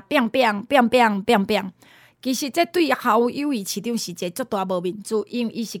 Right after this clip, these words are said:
警界出身的。当然，听众们，那么台湾的庆机界势嘛是还阁真济。虽然咱真认真咧抓毒品，真认真咧抓，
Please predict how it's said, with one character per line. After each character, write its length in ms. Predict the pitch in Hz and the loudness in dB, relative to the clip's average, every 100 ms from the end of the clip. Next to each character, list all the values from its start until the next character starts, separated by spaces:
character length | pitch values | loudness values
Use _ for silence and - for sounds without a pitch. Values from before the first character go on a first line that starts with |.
| - | -8
警 240 | 311 233 | -4 -4
界 160 | 190 160 | -4 -10
出 160 | - | -10
身 260 | 196 - 180 | -10 -6 -6
的。 160 | 165 165 - - - - _ _ | -6 -10 -14 -20 -20 -20 _ _
当 160 | - 302 | -4 -2
然， 220 | 262 277 | -2 -2
听 220 | 302 269 | 0 0
众 100 | 311 | -2
们， 100 | 269 | -2
那 80 | 330 | 0
么 100 | 339 | -2
台 300 | 254 269 262 | 0 4 4
湾 120 | 254 | 4
的 120 | 214 208 | 0 -4
庆 440 | - - 302 233 - | -4 -2 0 -2 -6
机 340 | 240 233 226 _ _ _ | -6 -6 -8 _ _ _
界 160 | 320 247 | 0 0
势 140 | 208 | -2
嘛 120 | 185 | -6
是 140 | 190 175 | -6 -6
还 80 | |
阁 100 | 208 226 | -4 -6
真 260 | - 175 | -6 -8
济。 320 | 175 - 165 - - - - | -6 -8 -8 -12 -18 -20 -12
虽 200 | - 311 | -4 0
然 180 | 269 277 | 2 2
咱 140 | 359 | 0
真 200 | 294 254 | 2 2
认 220 | 226 202 | 2 -2
真 180 | 190 208 | -2 0
咧 80 | 220 | 0
抓 360 | 214 196 - 185 - - - _ | 2 0 0 -6 -12 -20 -20 _
毒 80 | 254 | -2
品， 380 | - 381 294 - | 2 2 2 0
真 220 | 254 226 | 0 2
认 180 | 196 202 | 0 -2
真 180 | 202 | -2
咧 120 | 202 214 | 2 2
抓， 360 | 196 175 185 | 2 0 -4